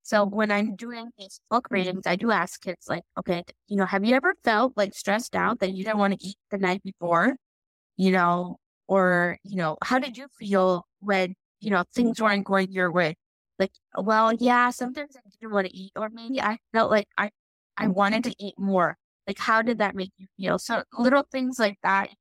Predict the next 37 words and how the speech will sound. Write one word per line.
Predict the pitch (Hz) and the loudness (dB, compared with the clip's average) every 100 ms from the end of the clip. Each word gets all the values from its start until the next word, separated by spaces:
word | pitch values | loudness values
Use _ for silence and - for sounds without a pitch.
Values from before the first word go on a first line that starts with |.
| _ _ - | _ _ -18
can | |
put | 226 | -14
into | 233 _ - | -14 _ -8
a | 247 | -6
story | - - 226 220 226 240 240 220 | -4 -2 2 4 4 2 0 0
or | 190 190 196 190 | 4 4 4 2
whatever | 202 202 196 214 | 2 2 2 0
you're | 185 196 | 0 0
writing | 196 190 214 240 | 2 0 -2 -8
to | 196 | -6
get | 196 190 | 0 2
a | |
message | 196 185 - 214 196 | 4 2 0 -4 -4
across | - 196 190 - | -2 -2 -2 -2
that, | 190 180 - | -2 -2 -4
you | 196 180 | -6 0
know, | 175 170 180 _ _ _ _ _ _ _ _ _ _ _ _ _ _ | 2 2 -4 _ _ _ _ _ _ _ _ _ _ _ _ _ _
sometimes | - 208 233 233 220 190 | -2 -2 2 2 0 -4
it's, | 190 - - | -8 -10 -8
it's, | 180 - - | -8 -8 -12
it's | 185 - | -10 -6
better | 185 185 214 | -2 0 0
to | 190 | -2
talk | - 180 - | -2 -2 -2
about | 190 190 190 | 0 2 2
what | 185 175 - | 0 -4 -4
your | 185 | -10
feelings | 175 185 185 185 185 | -6 0 0 0 0
are | 180 175 190 - | 2 2 0 -2
than | 180 175 | -4 -4
to | 185 | -8
just, | 175 160 - - - - | -10 -10 -12 -20 -20 -16
you | 180 | -12
know, | 151 - | -10 -12
keep | - 180 | -12 -4
it | 180 | -2
inside. | 175 180 170 160 180 | -2 -2 -4 -2 -4